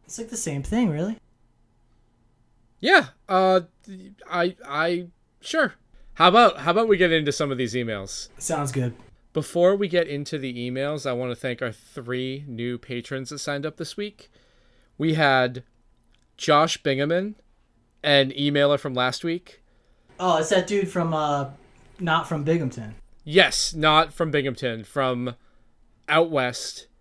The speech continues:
Speaker 2: is now a patron. Thank you. Josh Perschbacher signed up as well and also sent us an email. And Frederick Anterd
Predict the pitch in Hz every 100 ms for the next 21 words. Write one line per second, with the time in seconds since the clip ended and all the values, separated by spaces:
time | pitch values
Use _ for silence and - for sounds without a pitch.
0 | _ _ _ _ 160 139 147 139 143 135
1 | - 143 139 127 120 131 156 - _ -
2 | _ _ _ _ - 165 160 175 - -
3 | 151 143 - 190 196 233 233 _ _ _
4 | _ _ _ _ _ - - 175 165 160
5 | - 143 131 143 190 - _ 147 156 147
6 | 151 170 - 151 - 147 151 156 131 117
7 | 110 117 - - _ _ _ _ _ _
8 | _ _ _ - 233 202 151 147 139 -
9 | _ _ _ _ - _ - 185 180 220
10 | 220 - - 143 151 190 202 220 233